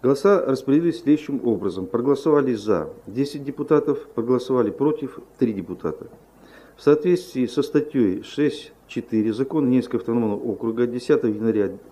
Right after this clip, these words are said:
тысяча девятьсот девяносто шестого года, номер пятнадцать З,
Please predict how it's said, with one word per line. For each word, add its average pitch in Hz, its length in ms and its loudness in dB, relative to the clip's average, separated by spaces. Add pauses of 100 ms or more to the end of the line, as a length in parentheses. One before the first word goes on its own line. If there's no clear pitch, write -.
(380)
тысяча 151 140 2
девятьсот 127 340 0
девяносто 117 560 0
шестого 127 420 0
года, 101 420 -2 (340)
номер 135 260 4
пятнадцать 127 600 -2
З, 104 240 -2